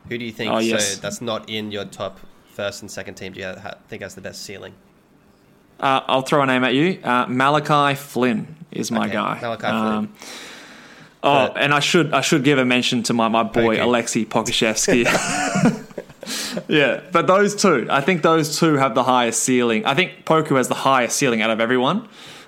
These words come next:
Speaker 2: Um, just his uniqueness.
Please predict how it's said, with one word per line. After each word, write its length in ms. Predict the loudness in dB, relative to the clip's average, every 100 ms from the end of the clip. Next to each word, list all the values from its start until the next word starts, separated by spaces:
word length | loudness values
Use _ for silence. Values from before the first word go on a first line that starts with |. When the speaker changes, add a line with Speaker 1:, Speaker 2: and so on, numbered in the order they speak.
| -4
Speaker 2:
Um, 680 | 0 2 2 2 0 -4 0
just 360 | 0 0 -6
his 400 | -6 -4 -2 0
uniqueness. 800 | 0 2 0 0 -2 0 -2 -8